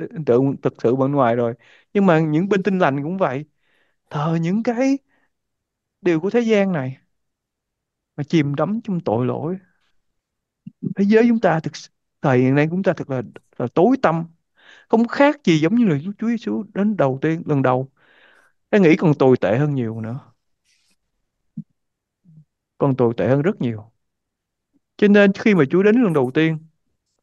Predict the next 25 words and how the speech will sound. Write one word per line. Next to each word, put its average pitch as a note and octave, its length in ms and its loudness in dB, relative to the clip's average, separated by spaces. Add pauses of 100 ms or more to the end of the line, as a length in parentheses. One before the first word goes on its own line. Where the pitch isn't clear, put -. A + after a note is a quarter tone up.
(480)
Chúa G3+ 220 -4
cần A#2+ 300 0 (540)
một - 180 -14
người B2 260 -4
là A#2 80 -8
Giăng A#2 240 -2
Báp D#3 160 -4
Tít F3 140 0 (1200)
để C3+ 200 2
kêu D3 200 4
gọi A2+ 400 -6 (380)
dân C3 220 0
Chúa C3+ 140 -6
ăn B2+ 140 -4
năn, A#2 160 -4 (1200)
để C3+ 160 4
chuẩn D3 260 4
bị A#2 260 2
dọn A2 240 0
lòng. G#2+ 220 -4 (1160)
Và D3 100 0
bây C#3 180 4
giờ C3+ 340 2
cũng B2+ 80 -8
vậy. C3 180 -8